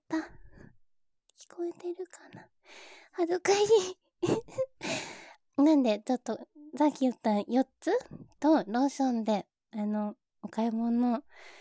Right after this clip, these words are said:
決定したいと思います。じゃあまた、来たら。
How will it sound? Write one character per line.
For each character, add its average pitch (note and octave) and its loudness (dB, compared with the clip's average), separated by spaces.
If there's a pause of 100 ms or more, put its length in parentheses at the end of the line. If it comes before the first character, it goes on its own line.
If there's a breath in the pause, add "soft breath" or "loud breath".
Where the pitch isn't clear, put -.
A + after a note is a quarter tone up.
(260 soft breath)
決 A#3+ -8 (160)
定 B3 2
し C4 -6
た C#4+ 2
い C4 2
と A3 -4
思 B3+ 2
い C4 4
ま E4+ 8
す。 - -8 (260)
じ - -8
ゃ B3 -4
あ - -4
ま B3+ -4
た、 C#4 -8 (1000)
来 - -14
た B3 0
ら。 G#3+ -6